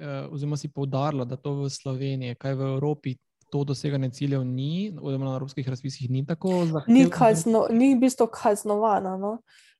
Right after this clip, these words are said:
Speaker 2: Saj je to lahko mogoče Klemen pa Matej še bolj, eh, pač povesta, ampak mi še nismo imeli zdaj primera, eh, na dobenem nekem projektu, da bi nekdo rekel: "Aha, jaz bom pa imel,"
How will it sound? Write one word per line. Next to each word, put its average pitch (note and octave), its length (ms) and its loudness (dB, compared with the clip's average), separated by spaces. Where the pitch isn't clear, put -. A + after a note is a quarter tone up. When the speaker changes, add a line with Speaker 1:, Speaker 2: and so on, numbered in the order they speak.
Speaker 2:
Saj - 160 6
je A#3 100 4
to A#3+ 100 6
lahko A3+ 300 4
mogoče G#3+ 340 -2
Klemen A3 360 4
pa F#3+ 80 -2
Matej G#3 400 2
še - 180 -4
bolj, A#3 280 6
eh, G#3 380 0
pač - 240 -8
povesta, A#3 460 4
ampak G#3 200 -8
mi A#3+ 140 0
še B3 160 -2
nismo B3+ 320 -2
imeli A3 280 0
zdaj A3 200 -2
primera, G#3+ 640 -4
eh, G3 1120 -2
na G3 220 -2
dobenem G#3 480 -2
nekem G#3 300 -6
projektu, G#3+ 420 0
da G3+ 120 -4
bi G3+ 140 -4
nekdo A3 280 0
rekel: A3 200 -2
"Aha, G#3+ 320 -6
jaz G#3+ 140 -6
bom G#3 160 -8
pa G#3+ 100 -6
imel," G#3 300 -2